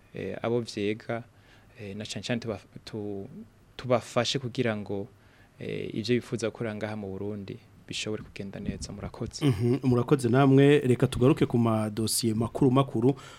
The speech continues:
Speaker 2: Kumbure turaza kugaruka ku bibazo bimwe bimwe, ariko n'ayahe madosiye makuru makuru mwoba mwarasigiwe, kumbure mugiye gukurikirana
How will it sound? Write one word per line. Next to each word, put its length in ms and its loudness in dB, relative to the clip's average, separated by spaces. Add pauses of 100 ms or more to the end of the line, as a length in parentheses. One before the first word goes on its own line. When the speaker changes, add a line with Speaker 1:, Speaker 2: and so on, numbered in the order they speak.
Speaker 2:
Kumbure 340 8
turaza 320 2
kugaruka 320 -2
ku 120 -4
bibazo 280 2
bimwe 160 4
bimwe, 140 4
ariko 680 2
n'ayahe 320 4
madosiye 480 0
makuru 320 0
makuru 400 0 (300)
mwoba 440 0
mwarasigiwe, 640 -2
kumbure 320 -4
mugiye 260 -2
gukurikirana 1300 -6